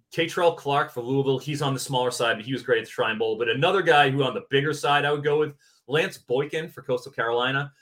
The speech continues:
And if we're getting to the U D F A territory, you know, he's probably in that sixth, seventh U D F A territory here.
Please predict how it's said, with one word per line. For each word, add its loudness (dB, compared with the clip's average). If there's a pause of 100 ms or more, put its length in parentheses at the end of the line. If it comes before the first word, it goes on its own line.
(260)
And 2
if 0
we're -4
getting -2
to -2
the -6
U -6
D 0
F 2
A 2
territory, -4
you -8
know, -6
he's -10
probably -2
in 0
that 0
sixth, -6
seventh 0
U -6
D 2
F 2
A 2
territory 4
here. -6